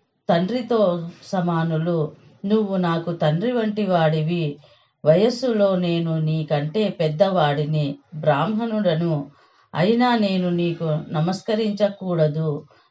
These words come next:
నీకు ఆయుక్షీణం కలిగించే పని చేయకూడదు, చేయకూడదు నేను.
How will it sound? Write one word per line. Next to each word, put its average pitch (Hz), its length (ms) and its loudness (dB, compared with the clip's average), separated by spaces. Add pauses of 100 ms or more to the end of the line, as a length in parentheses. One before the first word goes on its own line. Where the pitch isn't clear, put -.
(100)
నీకు 202 280 0
ఆయుక్షీణం 185 880 -2
కలిగించే 165 720 -2
పని 156 320 -2 (120)
చేయకూడదు, 165 960 -2 (2000)
చేయకూడదు 185 680 0
నేను. 151 560 0